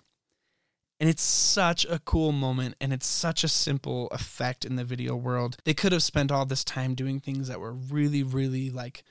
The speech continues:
crazy and out there and cinematic and over the top, and I loved that they chose to do things that were so simple and so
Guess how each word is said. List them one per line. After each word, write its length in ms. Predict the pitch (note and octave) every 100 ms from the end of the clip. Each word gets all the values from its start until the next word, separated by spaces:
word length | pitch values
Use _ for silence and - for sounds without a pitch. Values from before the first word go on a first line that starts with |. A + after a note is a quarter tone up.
| _
crazy 500 | - F3 D#3+ C#3 C3
and 80 | C3
out 260 | D3 C#3+
there 220 | C3+ C3+
and 220 | B2+ B2+ B2+
cinematic 640 | E3 D#3 D3 C#3 C3 B2+
and 80 | B2+
over 180 | D3 D#3
the 80 |
top, 360 | D3 D3+ C#3+ C3
and 160 | B2+ B2 - - - -
I 80 | C#3+
loved 460 | D3 D#3+ E3+ E3+
that 160 | D#3+ D#3+
they 100 | D3
chose 420 | C3 - C#3 C#3+
to 100 | -
do 180 | B2 C3
things 300 | C#3 C3+ B2+
that 120 | -
were 120 | -
so 320 | - - C3 C3
simple 580 | - C3+ C3+ E3+ F3+ - - - -
and 160 | C3
so 440 | - - D3 C3+